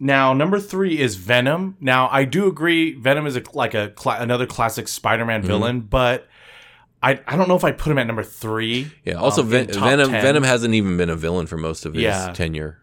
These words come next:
Speaker 1: And,
Speaker 2: Anyways.
Speaker 1: and he, and this is supposed to be, like, the top ten of villains.
Speaker 2: Yeah.
Speaker 1: Okay, now, here is the only two I agree with. The last two, number two and number one.
Speaker 2: Can I guess?
Speaker 1: Yeah. Did you already look? Did you
Speaker 2: Uh,
Speaker 1: look?
Speaker 2: no, I didn't look, but I'm guessing Joker and Doctor Doom.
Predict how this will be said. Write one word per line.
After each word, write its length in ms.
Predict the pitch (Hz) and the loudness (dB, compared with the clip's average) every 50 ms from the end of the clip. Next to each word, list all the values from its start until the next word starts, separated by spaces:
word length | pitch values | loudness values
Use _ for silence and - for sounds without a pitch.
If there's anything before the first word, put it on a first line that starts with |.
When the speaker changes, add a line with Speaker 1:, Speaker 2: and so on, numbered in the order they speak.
| _ _ - | _ _ -8
Speaker 1:
And, 120 | - 78 80 | -4 -2 0
Speaker 2:
Anyways. 220 | 151 156 156 156 160 | 0 0 0 -2 -2
Speaker 1:
and 160 | 160 156 156 | 0 0 0
he, 120 | 160 160 - | 0 0 -2
and 180 | 151 151 151 | -2 0 0
this 140 | 170 160 - | -2 -2 -4
is 80 | 170 143 | -6 -4
supposed 160 | - 160 143 | -4 -4 -4
to 40 | 139 | -4
be, 60 | 139 139 | -4 -4
like, 140 | 127 117 | -4 -4
the 60 | 107 110 | -4 -8
top 300 | - - 127 113 104 - | -4 -2 -2 -2 -2 -4
ten 160 | 123 117 104 | -6 -6 -6
of 80 | 95 90 | -6 -6
villains. 380 | 101 98 95 87 80 - - - | -6 -6 -6 -8 -10 -16 -12 -8
Speaker 2:
Yeah. 180 | 87 80 - - - _ - | -8 -6 -6 -8 -10 _ -4
Speaker 1:
Okay, 300 | 123 123 - 120 104 92 | -2 -2 0 -2 -2 -2
now, 380 | 98 117 120 117 113 104 - _ _ _ | 0 2 2 2 2 0 -4 _ _ _
here 480 | _ - - - 226 233 233 233 233 226 | _ -18 -6 -2 0 2 4 4 4 4
is 320 | 208 - 170 156 123 120 | 4 4 2 2 0 -4
the 160 | 117 131 143 147 | -2 0 2 2
only 360 | 156 185 220 226 226 220 196 | 4 2 2 2 0 -2 -2
two 300 | 196 - - 185 175 160 | -4 0 2 4 4 4
I 60 | 143 | 4
agree 320 | 131 123 107 98 110 113 107 | 2 2 0 -2 -2 -2 -2
with. 280 | 92 85 78 - - _ _ _ | -4 -6 -10 -16 -20 _ _ _
The 100 | - 113 107 | -4 -2 0
last 340 | 117 117 117 117 - - | 2 2 0 0 -4 -8
two, 200 | - - 120 95 | -6 -4 -4 -4
number 240 | 90 104 107 107 135 | -4 -4 -4 -4 -4
two 220 | 131 - - 147 139 | -4 -2 0 0 2
and 60 | 135 131 | 2 2
number 200 | 127 113 113 110 | 0 0 0 0
one. 260 | 104 104 98 90 82 | 0 -2 -2 -4 -4
Speaker 2:
Can 140 | - - 85 | -4 -4 -2
I 80 | 82 | -2
guess? 380 | 82 80 80 80 - - - _ _ _ _ _ _ _ _ _ _ _ _ _ | 0 -2 -2 -2 -6 -12 -20 _ _ _ _ _ _ _ _ _ _ _ _ _
Speaker 1:
Yeah. 280 | 120 117 104 76 - - _ | -6 -6 -6 -6 -8 -12 _
Did 120 | - 117 110 | -8 -2 0
you 60 | 131 | 0
already 140 | 127 117 117 | 0 2 0
look? 280 | 107 107 113 113 - | 0 0 -2 -4 -4
Did 60 | - - | -4 -2
you 60 | 82 | 0
Speaker 2:
Uh, 120 | 80 80 82 | 2 2 2
Speaker 1:
look? 80 | 90 | 2
Speaker 2:
no, 220 | 95 101 95 82 78 | 4 4 4 4 2
I 60 | 80 | 0
didn't 240 | 78 82 82 82 82 | -2 -2 -2 -2 -2
look, 180 | 80 78 78 - | -2 -4 -2 -2
but 80 | 85 85 | -2 -2
I'm 100 | 82 82 | 0 2
guessing 320 | 87 85 - - 87 85 | 0 0 0 -2 -4 -2
Joker 260 | 80 85 80 - - | 0 0 -2 -2 -4
and 100 | 80 78 | -6 -6
Doctor 220 | 78 - - - - | -8 -8 -10 -12 -14
Doom. 200 | - 82 - | -14 -14 -16